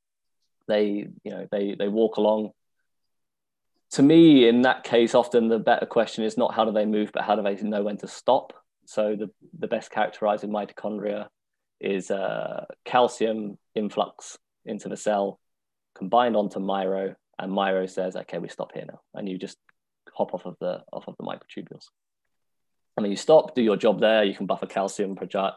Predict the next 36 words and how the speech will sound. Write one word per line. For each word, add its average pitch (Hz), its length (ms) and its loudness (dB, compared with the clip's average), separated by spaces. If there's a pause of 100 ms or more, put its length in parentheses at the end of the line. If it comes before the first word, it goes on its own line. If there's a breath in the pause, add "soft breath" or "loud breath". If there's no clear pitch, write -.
provide 98 380 -2
A 95 100 -2
T 101 160 -8
P 98 320 -4
for 92 460 -6
ion 104 260 -4
channels, 101 340 -8
et - 120 -14
cetera, - 240 -12
et - 60 -20
cetera, 139 340 -2 (420 soft breath)
and 202 100 6
then 151 120 6
start 113 260 4
moving 107 240 2
on 98 160 -2
until 95 220 -4
you 92 100 -6
find 92 300 -8
out 90 160 -8
where 90 100 -8
to 90 140 -16
go. 95 180 -12 (1080)
Now, 127 100 4
in 131 40 4
the 131 60 6
case 180 280 6
of - 120 0
peroxisomes, 117 600 4
this 123 160 0
is 107 140 -2
really 127 320 6
not 110 200 0
very 98 160 -2
well 92 220 -2
known. 107 320 -8